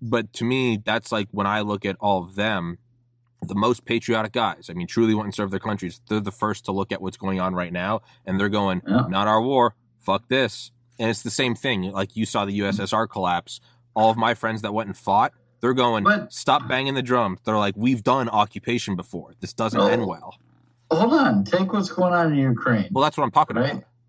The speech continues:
Speaker 1: about.
Speaker 2: What, what, what I'm saying is that, like, Russia went into U-, Ukraine
Speaker 1: Mm-hmm.
Speaker 2: because they felt Ukraine was gonna put
Speaker 1: Biolabs.
Speaker 2: weapon,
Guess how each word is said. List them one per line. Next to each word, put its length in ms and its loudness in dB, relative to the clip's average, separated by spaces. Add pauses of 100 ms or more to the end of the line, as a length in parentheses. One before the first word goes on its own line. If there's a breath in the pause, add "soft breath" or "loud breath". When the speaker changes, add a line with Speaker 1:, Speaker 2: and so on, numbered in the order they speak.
(180)
Speaker 1:
about. 120 0
Speaker 2:
What, 300 4
what, 220 0
what 120 2
I'm 140 2
saying 360 2
is 300 2
that, 300 2
like, 240 2 (160)
Russia 840 4
went 280 4
into 300 2 (100)
U-, 260 4 (200)
Ukraine 680 0 (100)
Speaker 1:
Mm-hmm. 240 -2 (640)
Speaker 2:
because 840 2 (100)
they 220 4
felt 360 2
Ukraine 640 4
was 180 4
gonna 260 6
put 340 0 (320)
Speaker 1:
Biolabs. 600 -4
Speaker 2:
weapon, 500 2